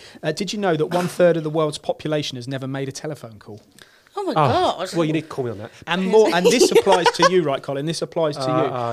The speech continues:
Speaker 3: I
Speaker 1: The average adult spends more time on the toilet than they do exercising.
Speaker 3: Well, I, I, no, because I,
Speaker 2: Exercising on
Speaker 3: I
Speaker 2: the
Speaker 3: actually
Speaker 2: toilet.
Speaker 3: exercise on the toilet.
Speaker 2: <laughs> Swing
Speaker 3: But
Speaker 2: your legs.
Speaker 3: very, very quickly then, populations you mentioned. I've got this. Did you know population of Russia, very quickly, go on.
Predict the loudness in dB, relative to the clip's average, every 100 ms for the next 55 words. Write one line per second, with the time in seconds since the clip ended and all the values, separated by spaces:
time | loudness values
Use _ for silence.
0 | -6 -8 -6 -2 -2 -2 -4 -4 -6 -4
1 | -4 -6 -6 -6 -6 -4 -2 -2 -2 -4
2 | -6 -6 -8 -10 -10 -8 -6 -8 -10 -8
3 | -8 -6 -6 -6 -12 -14 -14 -16 -18 -20
4 | -20 -4 0 2 2 0 0 -2 -4 -2
5 | 0 0 0 0 4 4 2 2 2 2
6 | 0 0 -2 -4 -4 -6 -4 -6 -10 -8
7 | -4 -6 -6 -12 -12 -10 -6 -2 0 0
8 | -6 -6 -12 -14 -16 _ 6 6 6 4
9 | 4 2 2 -2 -4 -6 -2 -2 -2 -6
10 | -4 -2 -4 -4 -6 -4 -4 -2 -4 -6
11 | -8 -2 0 0 -2 -4 -2 -2 -2 0
12 | 0 -2 -6 -6 -6 -8 -10 -10 -6 -6